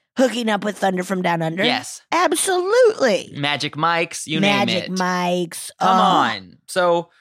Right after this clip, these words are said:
Speaker 1: God, I
Speaker 2: Coco
Speaker 1: miss male strip clubs.
Speaker 2: I know.
Speaker 1: And lady strip clubs.
Speaker 2: Yeah.
Speaker 1: Just strip clubs. They're so
Speaker 2: Just
Speaker 1: fun.
Speaker 2: take off your clothes.
Speaker 1: They're so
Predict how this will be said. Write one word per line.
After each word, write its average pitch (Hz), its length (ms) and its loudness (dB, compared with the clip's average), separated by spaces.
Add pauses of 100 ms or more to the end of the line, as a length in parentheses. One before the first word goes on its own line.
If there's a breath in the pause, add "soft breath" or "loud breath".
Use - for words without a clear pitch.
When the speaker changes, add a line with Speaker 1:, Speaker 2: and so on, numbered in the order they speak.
(120)
Speaker 1:
God, 277 280 4
I 247 160 6
Speaker 2:
Coco 214 100 4
Speaker 1:
miss 208 300 0
male 196 420 0
strip 165 380 -6
clubs. 151 180 -2
Speaker 2:
I 170 300 0
know. 160 840 2
Speaker 1:
And 277 240 2
lady 480 360 0
strip - 400 -14
clubs. - 320 -14
Speaker 2:
Yeah. 453 640 -2
Speaker 1:
Just 415 180 -4
strip - 340 -2
clubs. 262 580 -4
They're 453 160 2
so - 240 -4
Speaker 2:
Just 247 380 0
Speaker 1:
fun. 254 240 4
Speaker 2:
take 330 100 4
off 254 240 2
your - 140 -4
clothes. 156 640 2
Speaker 1:
They're 427 240 2
so 330 460 2